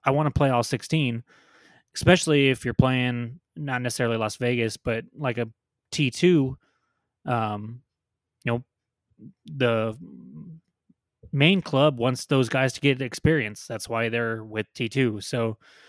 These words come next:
I think every game should be played, and that's why I think that the two weeks at the end of the season before the playoffs,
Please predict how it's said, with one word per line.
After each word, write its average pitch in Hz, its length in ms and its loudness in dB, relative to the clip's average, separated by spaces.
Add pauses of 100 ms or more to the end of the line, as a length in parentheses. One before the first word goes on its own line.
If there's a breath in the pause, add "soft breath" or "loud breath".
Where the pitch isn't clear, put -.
(720 soft breath)
I 156 80 0
think 220 280 2 (160)
every 156 240 6
game 135 440 0
should 156 380 2
be 131 100 0
played, 120 460 -2
and 123 160 -6
that's 127 160 -4
why 127 180 0
I 120 60 0
think 127 220 -4
that 123 140 -10
the 120 80 -8
two 143 200 -2
weeks 131 240 -2
at 117 80 -10
the 123 180 -8
end 120 240 -2
of 113 120 -4
the 107 80 -4
season 117 540 -8 (440)
before 131 260 -4
the 117 80 -4
playoffs, 113 680 -4